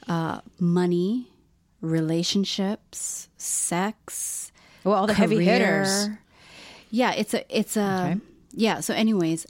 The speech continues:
Speaker 1: so money and relationships are located in the same energy center in the body.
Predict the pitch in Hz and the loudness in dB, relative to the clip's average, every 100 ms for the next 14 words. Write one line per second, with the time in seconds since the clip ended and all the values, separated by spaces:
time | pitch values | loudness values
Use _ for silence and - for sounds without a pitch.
0 | - - 185 180 - _ _ _ - 180 | -4 0 2 0 -6 _ _ _ -4 0
1 | 202 240 254 190 175 170 247 294 196 165 | 2 2 2 0 0 0 0 0 0 -2
2 | - 131 - - - - - _ _ _ | -4 -8 -10 -18 -18 -18 -20 _ _ _
3 | _ - 180 175 190 - 190 180 165 175 | _ -2 0 2 0 0 0 0 0 0
4 | 165 - 214 240 247 190 196 180 185 - | 0 0 0 0 0 0 -2 -2 -4 -2
5 | 156 151 147 147 143 - - | -2 0 -2 -4 -6 -8 -14